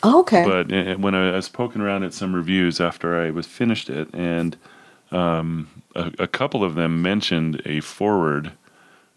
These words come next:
Speaker 2: that, or an introduction written by, um,
Speaker 1: Yeah.
Speaker 2: I can't remember the name,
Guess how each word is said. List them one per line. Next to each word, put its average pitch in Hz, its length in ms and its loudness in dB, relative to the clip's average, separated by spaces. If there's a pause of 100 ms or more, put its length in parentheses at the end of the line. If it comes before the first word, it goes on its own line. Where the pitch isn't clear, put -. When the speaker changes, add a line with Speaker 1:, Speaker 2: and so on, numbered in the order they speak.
(220)
Speaker 2:
that, 90 220 -2
or 87 200 0
an 87 100 0
introduction 85 680 -2
written 85 340 -2
by, 73 600 -2
um, 73 360 -4
Speaker 1:
Yeah. - 100 -4 (720)
Speaker 2:
I 73 200 -8
can't 73 240 -4
remember 78 320 0
the 76 100 0
name, 76 360 0